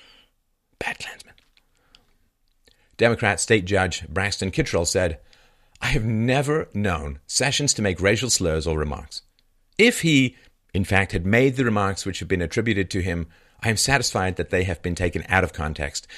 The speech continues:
as Jeff Sessions is not that kind of person." D O J Civil Rights Division Deputy Chief Daniel Bell said,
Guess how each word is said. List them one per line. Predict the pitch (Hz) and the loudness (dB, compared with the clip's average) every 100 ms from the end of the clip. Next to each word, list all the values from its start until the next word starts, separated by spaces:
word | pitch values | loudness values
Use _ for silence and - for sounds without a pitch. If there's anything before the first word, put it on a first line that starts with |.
| - | -12
as | - 82 | -8 -4
Jeff | 110 123 | -2 -2
Sessions | - 98 - 95 | -2 -2 -2 -6
is | - 80 | -6 -6
not | 85 101 123 - - - | -2 -2 -2 -4 -14 -14
that | 78 78 85 80 - - _ _ - | -6 -2 0 -2 -6 -14 _ _ -10
kind | 69 71 | -8 -6
of | 71 | -6
person." | - 67 - - _ _ _ _ _ _ _ _ _ _ _ _ _ _ _ _ _ _ _ _ _ _ _ _ _ _ _ _ - | -6 -6 -8 -12 _ _ _ _ _ _ _ _ _ _ _ _ _ _ _ _ _ _ _ _ _ _ _ _ _ _ _ _ 4
D | 160 | 6
O | 139 | 8
J | 127 135 | 8 8
Civil | 123 143 117 | 8 4 4
Rights | 113 113 | 4 2
Division | - 120 107 101 | 2 2 2 0
Deputy | 113 110 107 98 | 0 0 -2 -2
Chief | - 110 - | 2 0 0
Daniel | 95 110 113 95 | -2 0 2 2
Bell | 135 151 123 | 4 4 4
said, | - 110 92 | 6 6 4